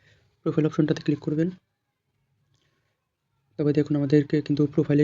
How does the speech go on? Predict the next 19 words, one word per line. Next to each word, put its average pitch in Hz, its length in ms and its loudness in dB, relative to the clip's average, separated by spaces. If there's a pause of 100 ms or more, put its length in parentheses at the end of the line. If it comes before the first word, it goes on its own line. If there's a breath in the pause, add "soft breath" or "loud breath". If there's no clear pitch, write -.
নিয়ে 143 140 2
গেছে, 139 200 -4
ঠিক 160 140 2
আছে? - 180 -4
এরকম 147 260 2
একটা 147 220 -6
ফর্ম 156 160 0 (580)
আছে, 147 180 -2 (100)
এই 147 100 2
ফর্মগুলো 147 340 0
কিন্তু 151 200 -2
অবশ্যই 143 260 0
আমাদেরকে 147 320 -2 (500)
পূরণ 156 240 2
করতে 135 160 -4
হবে। 135 140 -2
পূরণ 151 180 0
করার 151 180 2
জন্য 151 100 0